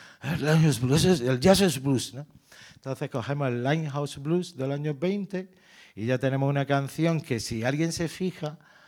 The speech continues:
ah, cuando empieza la canción Pájaro de Angustia, en ese trozo hay ya por lo menos tres o cuatro del disco. ¿No? Hay motivos que, que han salido del Limehouse Blues y se han ido desplazando. Eso lo tenemos en los años veinte, digamos, el foxtrot,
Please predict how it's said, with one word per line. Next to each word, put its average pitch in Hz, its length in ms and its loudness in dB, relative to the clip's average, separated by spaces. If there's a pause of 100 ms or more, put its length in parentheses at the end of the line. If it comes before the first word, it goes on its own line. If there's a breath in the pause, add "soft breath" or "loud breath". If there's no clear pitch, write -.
(320 soft breath)
ah, 110 380 0
cuando 117 220 0
empieza 143 380 2
la 143 220 4
canción 135 340 0
Pájaro 139 340 2
de 139 40 2
Angustia, 143 460 -2 (100)
en 117 180 -6
ese 147 240 0
trozo 160 320 0
hay 147 100 0
ya 139 120 0
por 143 120 -2
lo 143 80 0
menos 147 200 -2
tres 151 200 -2
o 117 80 -4
cuatro 113 340 -4
del 110 160 -4
disco. 120 380 -8 (520 soft breath)
¿No? 110 80 -4
Hay 127 180 2
motivos 180 580 2
que, 120 340 -8
que 131 140 -4
han 135 140 0
salido 135 360 -2
del 127 140 -2
Limehouse 135 340 -6
Blues 160 260 -4
y 117 100 -8
se 139 100 -4
han 135 100 -2
ido 135 220 -2 (360 loud breath)
desplazando. 117 680 -6
Eso 156 160 -4
lo 170 100 -2
tenemos 170 280 0
en 160 60 2
los 151 80 8
años 143 260 2
veinte, 127 320 -2
digamos, 113 380 -2 (400 soft breath)
el 104 200 -4
foxtrot, 147 1200 2